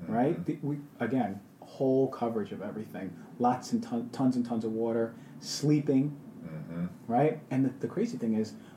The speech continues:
Speaker 2: mold, there, that we've actually seen that mycotoxicity, when you, when you're infected with mold and overwhelmed, your, your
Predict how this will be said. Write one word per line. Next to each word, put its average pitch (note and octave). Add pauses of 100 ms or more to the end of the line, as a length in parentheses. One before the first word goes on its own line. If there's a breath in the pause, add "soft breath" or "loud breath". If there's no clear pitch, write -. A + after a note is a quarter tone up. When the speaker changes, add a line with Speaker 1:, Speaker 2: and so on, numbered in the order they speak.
(140 loud breath)
Speaker 2:
mold, B2+ (100)
there, B2+
that B2
we've C3
actually C3+
seen D3
that G#2+ (640)
mycotoxicity, C3+
when A#2
you, F3
when D3
you're D3
infected D3
with A#2
mold G#2 (380 loud breath)
and A2
overwhelmed, A#2 (320 loud breath)
your, B2
your B2